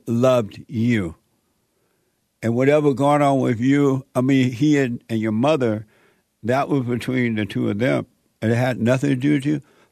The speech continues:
Fathers love their children. It's just that they can't deal with the mother of the children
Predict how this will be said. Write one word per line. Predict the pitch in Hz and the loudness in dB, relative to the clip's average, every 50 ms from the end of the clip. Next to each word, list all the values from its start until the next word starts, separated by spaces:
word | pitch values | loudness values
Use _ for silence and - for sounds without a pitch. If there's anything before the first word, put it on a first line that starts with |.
| _ | _
Fathers | _ - - 147 156 165 170 165 156 143 139 135 113 | _ -2 2 2 4 4 4 2 2 2 0 0 0
love | 110 120 127 131 143 143 147 151 170 170 147 | -2 0 2 2 4 4 4 4 4 2 2
their | 139 139 131 | 2 0 0
children. | 117 - - 143 151 143 120 101 92 98 95 - _ _ _ _ _ | 0 -2 -2 0 0 0 -2 -4 -6 -10 -12 -14 _ _ _ _ _
It's | 117 123 120 | -2 -2 0
just | 131 147 143 117 - | 0 0 0 -2 -2
that | 135 127 123 117 101 - _ _ _ _ _ _ _ _ _ _ _ _ _ _ _ _ _ _ _ _ _ | -2 0 0 0 -2 -6 _ _ _ _ _ _ _ _ _ _ _ _ _ _ _ _ _ _ _ _ _
they | 113 120 147 156 | 0 0 0 0
can't | - - 156 156 143 135 127 107 | 2 0 2 2 2 0 0 -2
deal | 113 135 143 143 139 135 | 0 0 2 2 2 2
with | 131 135 123 - | 2 2 0 0
the | 123 | -2
mother | 117 120 131 156 185 196 175 | 0 2 2 2 2 2 2
of | 147 131 123 120 | 2 2 2 0
the | 117 117 | 0 -2
children | 101 - - 113 113 110 104 110 110 107 104 | -4 -4 -4 -2 -2 -2 -2 -4 -6 -6 -10